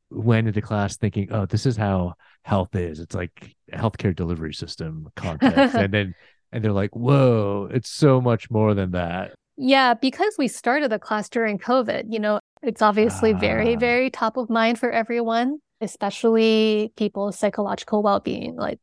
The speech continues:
Speaker 2: it was
Speaker 1: Mm.
Speaker 2: super top of mind. I think what has been some aha moments, not only for the students, but for us, is that, like, people play a lot of different roles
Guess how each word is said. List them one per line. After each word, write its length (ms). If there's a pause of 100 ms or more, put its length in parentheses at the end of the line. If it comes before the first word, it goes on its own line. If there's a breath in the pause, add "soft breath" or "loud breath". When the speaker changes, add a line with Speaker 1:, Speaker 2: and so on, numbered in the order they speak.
Speaker 2:
it 100
was 160
Speaker 1:
Mm. 340
Speaker 2:
super 380
top 260
of 120
mind. 400 (520 loud breath)
I 100
think 360
what 460
has 240
been 160
some 200
aha 320
moments, 680 (220)
not 200
only 580 (120)
for 160
the 60
students, 400
but 100
for 240
us, 240
is 180
that, 380 (320)
like, 200
people 300
play 260
a 60
lot 200
of 80
different 360
roles 600